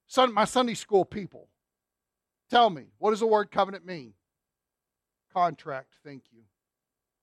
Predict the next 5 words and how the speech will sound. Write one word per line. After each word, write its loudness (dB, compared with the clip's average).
It -10
is -10
God 2
setting -2
himself -4